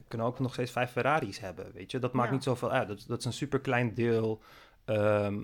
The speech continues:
Speaker 1: van de bevolking. Maar als je zegt van, ja, dus we moeten op een level komen dat iedereen evenveel vlees als ons kan eten, dat is veel erger. Dat, dat is
Speaker 2: Ja.
Speaker 1: onmogelijk. Want dan krijg je hetzelfde. Dan gaat de prijs ook omhoog. En dan kunnen ook alleen de rijke mensen het eten.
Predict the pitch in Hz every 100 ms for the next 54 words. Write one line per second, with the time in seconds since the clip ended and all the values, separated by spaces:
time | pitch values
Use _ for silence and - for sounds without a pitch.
0 | - - - 110 98 101 139 139 - 90
1 | 98 104 113 120 - 127 120 117 - -
2 | - 123 113 - 123 117 117 117 104 -
3 | - 120 107 110 113 127 127 123 120 113
4 | 113 117 117 110 110 - 156 120 104 113
5 | 180 - 156 151 165 160 - 143 151 151
6 | - 156 131 147 135 147 135 156 - -
7 | 151 139 156 165 - - - - 110 123
8 | 117 104 160 170 110 101 98 - - -
9 | 214 214 202 - 120 139 175 - - 117
10 | 170 175 135 - 123 151 151 113 - 131
11 | 123 139 147 143 - 123 127 - - -
12 | 113 120 127 127 143 104 101 98 95 92
13 | 92 92 90 - 220 - -